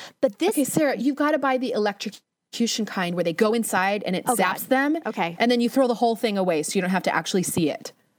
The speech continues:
Speaker 1: Well, my story is not over. And first of all,
Speaker 2: Okay.
Speaker 1: just wait,
Speaker 2: Okay.
Speaker 1: because you were right. I should have bought the electrocution whatever.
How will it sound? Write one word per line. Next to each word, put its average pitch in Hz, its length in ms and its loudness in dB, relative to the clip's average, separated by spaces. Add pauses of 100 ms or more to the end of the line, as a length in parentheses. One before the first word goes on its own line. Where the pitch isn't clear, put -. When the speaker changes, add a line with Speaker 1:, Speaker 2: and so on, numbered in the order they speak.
(120)
Speaker 1:
Well, 285 200 4
my 285 100 0
story 339 400 -2
is 349 100 0
not 262 160 0
over. 202 380 0
And 185 240 -2
first 254 240 -2
of 214 80 -4
all, 185 280 2
Speaker 2:
Okay. 269 460 -2
Speaker 1:
just 220 300 -4
wait, 196 260 0
Speaker 2:
Okay. 180 180 -2 (300)
Speaker 1:
because 214 280 -2
you 240 80 0
were 240 80 0
right. 208 420 -2
I 247 60 0
should - 260 0
have 226 220 -4
bought 175 240 0
the 196 100 -2
electrocution 185 840 -4
whatever. 151 440 -2